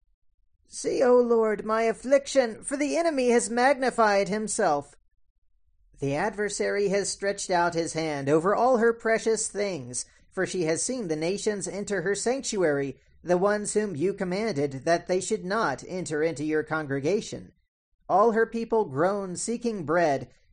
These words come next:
They have given their precious things for food to restore their lives themselves. See, O Lord, and look, for I am despised.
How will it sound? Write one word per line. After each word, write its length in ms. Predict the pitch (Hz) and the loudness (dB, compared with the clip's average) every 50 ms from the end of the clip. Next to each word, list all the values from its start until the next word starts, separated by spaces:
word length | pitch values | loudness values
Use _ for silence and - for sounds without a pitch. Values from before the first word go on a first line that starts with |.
| _ - | _ -2
They 120 | 165 170 | 0 2
have 200 | 165 175 165 139 | 2 2 2 2
given 260 | 151 202 185 185 170 160 | 0 0 0 0 0 2
their 220 | 156 156 156 151 | 2 2 2 0
precious 500 | - - 190 185 175 - - 175 165 - | -2 -2 -2 -2 -2 -2 -4 -6 -6 -6
things 380 | - - 185 190 196 196 185 - | -6 -6 -6 -6 -6 -8 -8 -6
for 120 | 214 208 | -4 -4
food 440 | 202 - - 262 262 208 190 175 - - - _ | -4 -2 -2 0 2 2 0 0 -2 -10 -20 _
to 120 | - 226 226 | 0 2 2
restore 500 | 226 233 226 226 - - 233 240 247 233 | 4 2 0 0 -2 0 2 4 4 4
their 160 | 233 226 220 | 4 2 2
lives 480 | 208 190 185 196 202 196 170 139 127 - | 2 2 0 0 0 -2 -4 -6 -6 -4
themselves. 800 | 180 180 185 175 - - 175 160 143 135 135 127 113 - - - _ _ _ _ _ _ _ _ _ _ _ _ | -4 -4 -4 -4 -2 0 0 2 2 0 -2 -6 -10 -14 -14 -16 _ _ _ _ _ _ _ _ _ _ _ _
See, 340 | - - - 220 240 269 269 | -16 -12 -8 -6 -4 0 0
O 160 | 247 240 226 | 2 4 4
Lord, 380 | 220 202 226 226 214 220 226 226 | 2 4 2 2 4 4 4 4
and 240 | 240 226 214 240 262 | 4 4 2 0 2
look, 280 | 311 294 247 - - _ _ - | 2 2 0 -2 -8 _ _ -6
for 180 | - - 277 269 | 2 4 4 6
I 280 | 247 262 269 285 285 | 6 4 2 2 2
am 220 | 285 269 262 247 233 | 2 0 0 -2 -4
despised. 920 | 226 262 240 - - - - 247 233 226 202 185 170 165 160 - - - | -4 -4 -6 -6 -4 -2 0 2 4 4 2 2 0 -2 -4 -8 -10 -12